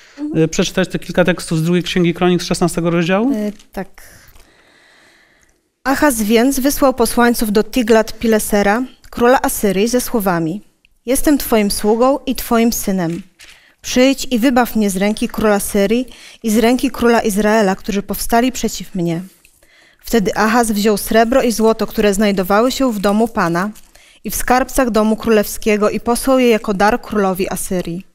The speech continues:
Speaker 1: I król Asyrii wysłuchał go. Wyruszył bowiem król Asyrii przeciw Damaszkowi, zdobył go i uprowadził jego mieszkańców do Kir,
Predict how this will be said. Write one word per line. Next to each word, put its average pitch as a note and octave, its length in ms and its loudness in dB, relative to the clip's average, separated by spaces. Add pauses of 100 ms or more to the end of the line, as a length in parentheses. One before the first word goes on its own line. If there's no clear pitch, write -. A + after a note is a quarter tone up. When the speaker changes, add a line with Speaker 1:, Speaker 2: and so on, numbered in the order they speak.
(680)
Speaker 1:
I A3 60 -10
król B3 340 2
Asyrii A3 420 2
wysłuchał F#3+ 540 -2
go. E3+ 200 -8 (640)
Wyruszył G#3+ 400 2
bowiem A3 300 2
król A3+ 280 2
Asyrii A#3+ 400 2
przeciw G#3 440 -4
Damaszkowi, A#3 760 -2 (360)
zdobył B3 460 2
go A3 160 2
i G3 120 2
uprowadził G#3+ 580 0
jego G#3 220 0
mieszkańców G3 580 -4
do F#3 120 -2
Kir, A#3+ 300 -4